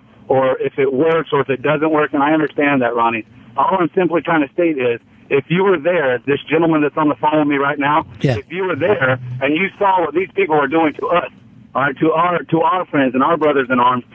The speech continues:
Speaker 1: and we wanna sit here and we wanna say, "Oh, we're doing torture. It's a horrible thing. We shouldn't be doing it. We're going against everything that we've said that we are." That's exactly who we are.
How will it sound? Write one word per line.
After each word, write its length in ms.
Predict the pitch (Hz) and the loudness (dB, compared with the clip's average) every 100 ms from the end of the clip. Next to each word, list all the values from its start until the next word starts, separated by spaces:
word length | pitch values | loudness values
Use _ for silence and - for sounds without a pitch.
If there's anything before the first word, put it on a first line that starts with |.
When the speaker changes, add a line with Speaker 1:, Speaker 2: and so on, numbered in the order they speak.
| - - | -12 -2
Speaker 1:
and 140 | 131 | 2
we 100 | 156 | 2
wanna 180 | 170 170 - | 2 -2 0
sit 160 | 196 | 0
here 280 | 165 151 147 | 0 0 0
and 180 | 143 135 | 0 0
we 80 | 151 | 2
wanna 240 | 156 196 - | 2 -2 0
say, 340 | 170 156 131 - - - | 2 2 -2 -8 -10 -2
"Oh, 260 | 165 160 | 0 2
we're 140 | 151 143 | 0 2
doing 240 | 170 156 | 2 0
torture. 380 | 160 180 170 139 | 0 0 2 0
It's 100 | 123 | 0
a 100 | 127 | -2
horrible 380 | 151 170 156 143 | 0 0 0 0
thing. 240 | 170 170 143 | 0 2 0
We 100 | 131 | -2
shouldn't 220 | - 196 151 | -4 -2 -2
be 80 | |
doing 280 | 135 160 170 | 0 2 0
it. 140 | 147 - - - | -2 -8 -16 -6
We're 140 | 143 139 | -2 2
going 220 | 165 165 | 2 2
against 260 | 160 160 | 0 0
everything 400 | 165 170 165 170 160 | 2 0 0 0 0
that 120 | 151 | 0
we've 140 | 151 - | -2 0
said 160 | 165 | 0
that 100 | 147 | 2
we 140 | 147 147 | 0 2
are." 240 | 156 117 - - - - | 2 -2 -6 -18 -16 -4
That's 200 | 185 202 | -2 -2
exactly 540 | 196 143 185 185 180 | -2 0 0 2 0
who 180 | 135 190 | 0 0
we 160 | 185 143 | 2 0
are. 200 | 107 95 | 0 -4